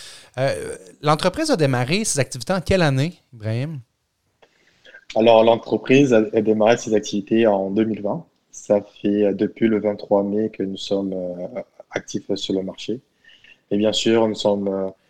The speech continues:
Speaker 2: entourés de personnes qui ont, euh,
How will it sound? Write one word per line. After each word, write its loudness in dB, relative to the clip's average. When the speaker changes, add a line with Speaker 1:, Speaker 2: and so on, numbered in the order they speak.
Speaker 2:
entourés 2
de 0
personnes 0
qui -4
ont, -4
euh, -6